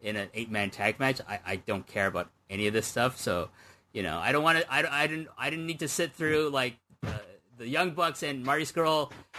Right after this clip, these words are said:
defending their six-man tag team titles that I don't give a shit about against, I don't remember who. And I was there live. I don't remember who, who they, they fought. Even if they defended those titles. I think they did, but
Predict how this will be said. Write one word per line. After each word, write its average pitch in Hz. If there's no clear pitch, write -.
defending 160
their 147
six-man 151
tag 147
team 151
titles 143
that 120
I 120
don't 127
give 127
a 127
shit 135
about 123
against, 131
I 139
don't 147
remember 135
who. 135
And 139
I 196
was 202
there 160
live. 127
I 113
don't 131
remember 110
who, 101
who 117
they, 101
they 95
fought. 98
Even 165
if 165
they 156
defended 131
those 110
titles. 92
I 117
think 165
they 131
did, 110
but 92